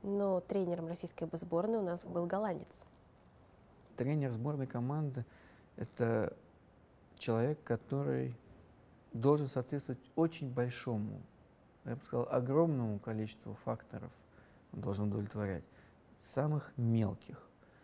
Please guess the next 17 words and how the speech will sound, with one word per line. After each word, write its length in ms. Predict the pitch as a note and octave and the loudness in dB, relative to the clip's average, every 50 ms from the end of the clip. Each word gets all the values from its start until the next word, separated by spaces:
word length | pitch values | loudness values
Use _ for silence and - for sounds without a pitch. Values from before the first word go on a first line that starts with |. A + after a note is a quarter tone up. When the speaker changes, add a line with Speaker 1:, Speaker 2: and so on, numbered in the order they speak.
| - - - - - - | -20 -20 -20 -20 -20 -10
Speaker 2:
И 360 | A3+ - G#2 G#2 G#2 G#2+ G#2+ | -6 -2 -2 0 0 0 0
на 100 | G#2 G#2+ | 0 -2
сегодняшний 600 | G#2+ - - A#2 A#2 A#2 A2+ G#2+ - - A2+ G#2+ G#2+ | -2 -4 -4 -2 -2 -2 -4 -4 -6 -6 -6 -4 -4
момент, 460 | G#2+ G#2 G#2 G#2 A#2 D#3+ G3+ - - | -4 -2 -2 0 0 0 0 -2 -2
или 160 | A2+ G#2+ G#2 | -2 -2 -2
на 100 | G2+ G#2 G#2 | 0 0 0
момент 260 | G#2 G#2 G2+ F#2+ - | 0 0 -2 -2 -4
приглашения 540 | - D3 D3 C#3+ G#2+ - - - G2+ G2 F#2+ | -8 -6 -4 -4 -4 -4 -4 -6 -6 -4 -4
иностранного 540 | F#2+ F#2+ - - - - - D2+ F2 F2 | -6 -6 -8 -10 -10 -10 -8 -8 -8 -8
тренера, 400 | - - A#2+ D3 E3+ F3 E3 C#3+ - - - - - - - - - - | -8 -6 -4 -2 -2 -2 -2 -4 -6 -10 -16 -20 -20 -20 -20 -20 -12 -8
это 340 | - - - - C#3+ C#3+ | -8 -8 -4 -2 0 0
был 380 | C#3 B2+ B2+ C#3 C#3+ C#3 C#3 C#3 | 0 0 -2 -2 0 0 -2 -2
реально 440 | C3+ B2+ A#2 A#2 B2 C3+ C#3+ C3+ B2+ | -2 0 0 0 0 0 0 -2 -2
выход 320 | G#2+ A2 C3+ C#3 - G3 - | 0 -2 -2 -4 -6 -10 -8
приглашения 460 | - B2+ B2+ A#2 - - A2+ A2 G#2 | -6 -4 -4 -4 -4 -4 -6 -6 -4
иностранного 520 | G#2 G2+ - - - G2 F2+ F2+ F#2 F2 | -4 -6 -8 -8 -10 -8 -8 -6 -8 -8
тренера. 360 | - - - - D3+ D3+ E3 | -10 -12 -12 -12 -10 -12 -12